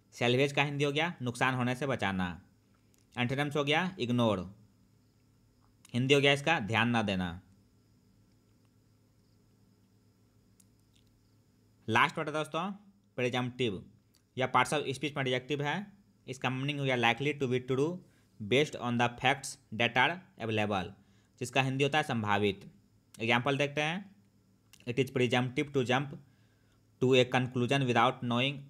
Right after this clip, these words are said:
all of the facts or aspects of the situation। साइन हो गया इसका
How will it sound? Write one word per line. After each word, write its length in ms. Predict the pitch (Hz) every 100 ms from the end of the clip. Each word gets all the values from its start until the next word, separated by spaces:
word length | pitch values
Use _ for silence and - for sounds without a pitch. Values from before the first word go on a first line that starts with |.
| -
all 220 | 123 135
of 140 | 120 117
the 120 | 117 113
facts 360 | 123 135 -
or 140 | - 113
aspects 460 | 113 - 123 127 -
of 140 | 110
the 120 | 110 120
situation। 560 | 117 107 98 104 90 90 - _ _ _ _ _ _ _ _ _ _ _ _ _ _ -
साइन 220 | 113 139
हो 80 | 139
गया 140 | 139
इसका 260 | 139 156